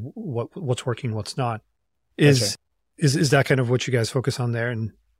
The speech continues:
Speaker 1: and make that easy for, for folks to give feedback?
Speaker 2: Yeah, our heart from day one has been, we believe in subject matter experts. So there are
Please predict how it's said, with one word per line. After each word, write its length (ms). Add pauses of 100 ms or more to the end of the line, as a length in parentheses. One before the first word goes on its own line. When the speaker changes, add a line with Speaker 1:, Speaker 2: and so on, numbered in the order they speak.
(260)
Speaker 1:
and 160
make 180
that 140
easy 240
for, 220
for 160
folks 260
to 60
give 180
feedback? 440 (840)
Speaker 2:
Yeah, 240
our 160
heart 240
from 220
day 160
one 340
has 240
been, 400 (340)
we 140
believe 480
in 100
subject 380
matter 220
experts. 640 (160)
So 120
there 240
are 200